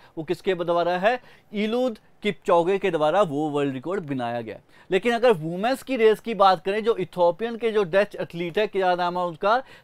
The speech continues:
सीफन हसन। कौन सा? सीफन हसन। उन्होंने डेब्यू मैराथन जीता है कितने टाइम में?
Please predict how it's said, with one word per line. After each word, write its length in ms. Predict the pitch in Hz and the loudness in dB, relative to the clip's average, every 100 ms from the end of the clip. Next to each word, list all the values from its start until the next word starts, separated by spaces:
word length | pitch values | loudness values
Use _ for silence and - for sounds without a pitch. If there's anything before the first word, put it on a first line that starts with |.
| - | -10
सीफन 360 | 208 208 226 240 | -6 -4 -2 -4
हसन। 440 | 165 165 151 113 104 | -2 -4 -4 -10 -8
कौन 160 | 139 147 | -8 0
सा? 200 | 226 247 | 0 0
सीफन 460 | - 208 196 240 | -4 -8 -4 -2
हसन। 380 | 208 156 190 240 - - - | -2 -2 -4 -6 -14 -20 -10
उन्होंने 440 | 180 208 220 233 | -6 -4 -2 -2
डेब्यू 480 | 165 165 160 160 240 | 2 2 2 0 -2
मैराथन 380 | 208 185 190 196 | 0 0 -2 -6
जीता 220 | 175 190 | -4 0
है 80 | 214 | 0
कितने 360 | - - 196 | -2 -10 -10
टाइम 220 | 185 180 185 | -4 -4 -2
में? 240 | 226 | -2